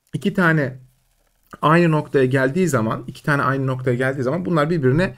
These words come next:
eşit oluyor. Köşelerden çizilenler köşegene doğru. Şimdi devam edelim. Bakın burada bir tane soru sormuş.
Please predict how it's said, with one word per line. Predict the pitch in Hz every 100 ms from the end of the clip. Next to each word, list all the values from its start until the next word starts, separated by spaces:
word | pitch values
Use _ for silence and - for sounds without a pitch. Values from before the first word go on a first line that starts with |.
| _ _ -
eşit | 147 - 170 -
oluyor. | 143 123 143
Köşelerden | 147 135 120 110 143 151
çizilenler | - 120 110 104 156 - _ _
köşegene | - 127 113 107 98
doğru. | 95 95 - - - -
Şimdi | 185 180 175
devam | 185 202
edelim. | 175 156 -
Bakın | 185 196
burada | 190 185
bir | 185
tane | 190 185
soru | - 185
sormuş. | - 120 180 -